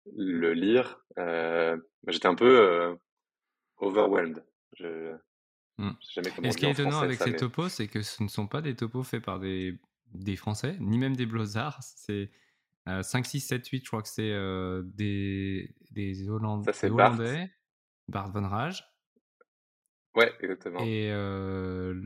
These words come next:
Speaker 2: Funblock, c'est David Hatchi-, Hatchinson, je dois écorcher son nom.
Speaker 1: Ouais.
Speaker 2: Euh,
Speaker 1: Qui,
Speaker 2: et
Speaker 1: lui,
Speaker 2: donc,
Speaker 1: est
Speaker 2: ouais,
Speaker 1: so-,
Speaker 2: les
Speaker 1: alors, soit américain, soit british, je sais jamais. Euh,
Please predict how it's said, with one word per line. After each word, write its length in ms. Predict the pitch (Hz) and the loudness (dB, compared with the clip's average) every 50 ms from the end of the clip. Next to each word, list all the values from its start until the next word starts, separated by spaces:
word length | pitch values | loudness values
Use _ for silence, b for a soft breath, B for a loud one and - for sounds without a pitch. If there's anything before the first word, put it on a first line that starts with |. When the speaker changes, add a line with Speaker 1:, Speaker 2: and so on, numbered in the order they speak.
| - - _ _ | -10 -12 _ _
Speaker 2:
Funblock, 540 | - - - 143 143 135 123 123 123 117 - | -12 -6 -2 -2 0 0 0 0 -2 -2 -4
c'est 240 | - - 113 107 104 | -6 -4 -2 -2 -2
David 520 | 101 107 117 113 117 120 117 113 107 - _ _ | -2 -2 -2 -2 -4 -4 -6 -8 -10 -14 _ _
Hatchi-, 420 | - 113 107 - - 127 - - _ - | -6 -6 -6 -4 -6 -8 -8 -8 _ -6
Hatchinson, 920 | 113 - - - - - _ - - 123 110 - - - 104 107 127 135 120 | -6 -6 -6 -10 -14 -10 _ -4 -2 -2 -2 -2 -4 -2 -2 -2 -2 -2 -6
je 120 | - - - | -10 -10 -6
dois 140 | - 92 95 | -4 -4 -4
écorcher 320 | 95 - 107 - - 104 | -6 -6 -10 -10 -8 -8
son 140 | - 98 95 | -4 -2 0
nom. 200 | 95 98 110 175 - _ _ _ _ _ _ _ _ _ _ _ _ _ _ _ _ _ _ _ _ _ _ - - - - | 0 0 -2 -4 -10 _ _ _ _ _ _ _ _ _ _ _ _ _ _ _ _ _ _ _ _ _ _ -20 -20 -8 0
Speaker 1:
Ouais. 260 | 101 101 101 101 - - - _ _ _ _ _ _ _ - | 4 6 6 6 4 2 -6 _ _ _ _ _ _ _ -8
Speaker 2:
Euh, 460 | 92 92 92 92 92 90 90 92 95 92 - - _ _ - | -6 -4 -4 -4 -4 -4 -4 -4 -4 -6 -8 -12 _ _ -10
Speaker 1:
Qui, 100 | - 104 | -6 -4
Speaker 2:
et 40 | 98 | 0
Speaker 1:
lui, 80 | 110 123 | 2 4
Speaker 2:
donc, 80 | 135 120 | 4 4
Speaker 1:
est 80 | 107 139 | 4 4
Speaker 2:
ouais, 80 | 139 | 2
Speaker 1:
so-, 60 | 127 | 0
Speaker 2:
les 80 | 120 - | 0 0
Speaker 1:
alors, 180 | 98 92 - - | 0 0 -2 -2
soit 200 | - - 139 127 | 0 2 2 4
américain, 360 | 120 123 117 113 - 135 131 | 6 6 6 6 4 2 0
soit 160 | - - 120 | 2 2 2
british, 400 | 101 101 113 - - 123 117 - | 2 2 0 -2 -4 -8 -8 -8
je 60 | 101 | -10
sais 160 | - - 101 | -10 -8 -8
jamais. 320 | 90 92 95 92 95 95 95 92 _ _ - - | -6 -6 -6 -6 -6 -8 -8 -12 _ _ -16 -14
Euh, 80 | - | -14